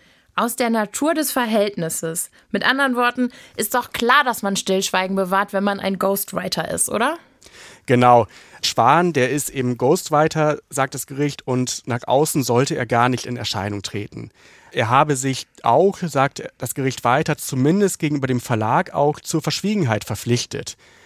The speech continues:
Speaker 2: Er sei kein Journalist in dieser Tätigkeit oder auch kein Historiker. Er sei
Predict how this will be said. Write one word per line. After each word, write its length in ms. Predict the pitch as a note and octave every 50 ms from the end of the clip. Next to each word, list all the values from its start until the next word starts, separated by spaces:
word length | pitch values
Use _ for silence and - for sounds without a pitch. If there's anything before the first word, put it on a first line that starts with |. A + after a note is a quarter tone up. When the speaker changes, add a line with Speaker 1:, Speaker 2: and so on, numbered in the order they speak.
| _ _ _ _ _ _ -
Speaker 2:
Er 140 | C3+ A#2+ A#2
sei 320 | - A#2 A#2 B2+ C#3 C#3
kein 320 | - - C3 B2+ A#2+ B2
Journalist 560 | A#2+ B2+ B2 A2+ A2+ A#2 C#3 G3+ A3 - - -
in 80 | F3
dieser 220 | E3 F3 E3 D#3+ D3
Tätigkeit 680 | - E3 D#3+ E3 - E3 - - - D3 D3 D#3 -
oder 200 | A2+ G#2+ G#2+ -
auch 180 | A2 G#2 -
kein 240 | - - A#2 A2 G#2+
Historiker. 840 | G#2+ G#2 - - - A2+ C3 F3 F#3+ F#3+ F3 - D#3 D3+ D#3 D#3+ - - - - - - _ -
Er 100 | C3+ B2+
sei 200 | A#2+ C3+ B2+ -